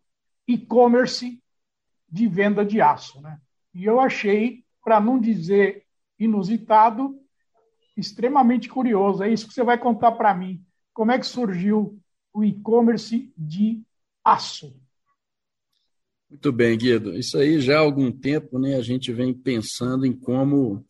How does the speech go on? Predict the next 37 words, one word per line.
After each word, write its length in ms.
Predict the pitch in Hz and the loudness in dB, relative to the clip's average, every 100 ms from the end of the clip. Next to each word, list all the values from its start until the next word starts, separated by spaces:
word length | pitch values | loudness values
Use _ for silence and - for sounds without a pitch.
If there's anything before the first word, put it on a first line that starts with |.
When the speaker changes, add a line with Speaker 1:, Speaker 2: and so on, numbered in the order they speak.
| _ _ _ _ _ - | _ _ _ _ _ -8
Speaker 2:
dar 380 | 110 139 160 | 0 2 4
um 140 | 156 151 | 2 0
próximo 480 | 143 147 143 - 135 | 0 0 0 -4 -6
salto, 580 | - 131 135 131 120 | -6 -2 -2 -2 -6
né, 140 | 127 127 | -6 -4
no 100 | 127 | -2
nosso 320 | 127 127 - | -2 -4 -6
negócio, 580 | 127 107 98 101 - 113 | -6 -6 -10 -10 -12 -10
né? 200 | 113 117 | -6 -4
E 60 | 131 | -4
a 40 | |
primeira 320 | 131 143 143 | -2 -2 -2
conclusão 480 | 139 139 135 120 131 | -2 -6 -6 -4 -6
que 120 | 131 | -4
a 40 | 120 | -6
gente 220 | 123 117 | -6 -8
chegou 320 | 120 117 127 | -10 -6 -8
é 40 | 135 | -6
que 180 | 151 | -6
não 140 | 147 143 | -4 -4
seria 360 | - 131 127 | -4 -2 0
um 60 | 143 | -2
salto 500 | 143 - 127 139 143 | -2 -2 -4 -4 -8
fazendo 380 | - 127 127 131 | -8 -6 -4 -2
mais 320 | 127 127 123 | -2 -2 -2
do 80 | 135 | -2
mesmo, 420 | 113 107 101 104 | 0 -2 -4 -8
que 80 | 98 | -12
a 40 | |
gente 160 | 110 110 | -10 -10
tinha 200 | - 123 | -10 -10
que 60 | |
quebrar 280 | - 127 120 | -8 -8 -8
a 40 | 120 | -8
cabeça 460 | 117 107 117 - | -8 -6 -6 -6
pra 160 | - 127 | -10 -10
fazer 440 | 135 117 123 131 | -8 -6 -6 -8